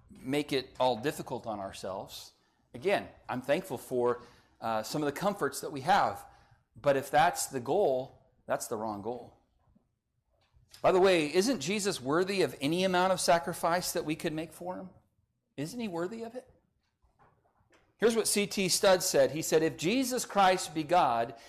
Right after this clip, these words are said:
and died for me, then no sacrifice can be too great for me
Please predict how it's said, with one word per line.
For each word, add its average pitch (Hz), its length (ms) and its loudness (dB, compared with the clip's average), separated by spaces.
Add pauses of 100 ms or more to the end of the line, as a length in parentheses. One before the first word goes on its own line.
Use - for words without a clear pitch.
(160)
and 147 140 0
died 180 260 6
for 202 160 0
me, 175 220 2
then 202 240 2
no 285 200 6
sacrifice 175 800 4
can 165 140 -4
be 160 140 0
too 190 180 -4
great 170 260 4
for 160 140 -4
me 156 400 0